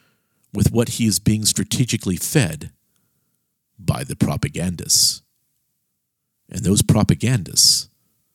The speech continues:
know what that man cares about. So they'll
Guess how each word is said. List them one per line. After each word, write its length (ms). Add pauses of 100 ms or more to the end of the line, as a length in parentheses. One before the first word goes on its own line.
(920)
know 320
what 260
that 240
man 380
cares 400
about. 520 (1500)
So 200
they'll 260